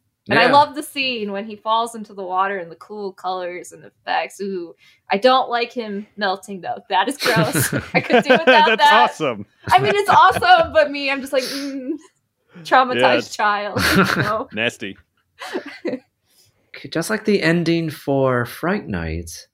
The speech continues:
Speaker 2: you know, the power
Speaker 3: Mm-hmm.
Speaker 2: of sunlight defeats the monster. And
Speaker 3: Yes.
Speaker 2: yeah, so I'm gonna take a wild guess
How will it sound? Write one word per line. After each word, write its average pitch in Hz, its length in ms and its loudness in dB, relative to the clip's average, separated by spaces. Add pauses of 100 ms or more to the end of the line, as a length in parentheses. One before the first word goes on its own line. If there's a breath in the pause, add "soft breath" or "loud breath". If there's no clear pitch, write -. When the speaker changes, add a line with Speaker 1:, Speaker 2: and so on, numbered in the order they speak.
(440)
Speaker 2:
you 92 100 -10
know, 90 80 -6
the 95 120 -8
power 143 540 0
Speaker 3:
Mm-hmm. - 100 -2
Speaker 2:
of 127 100 -4
sunlight 110 760 -2 (140)
defeats 101 640 -6
the 98 120 -8
monster. 80 760 -8 (400)
And 82 480 -6 (180)
Speaker 3:
Yes. - 520 -18 (440 loud breath)
Speaker 2:
yeah, 107 240 -2
so 98 640 -4 (280 soft breath)
I'm 170 100 0
gonna 202 120 0
take 156 180 -2
a 127 80 0
wild 113 400 -2
guess 90 480 -8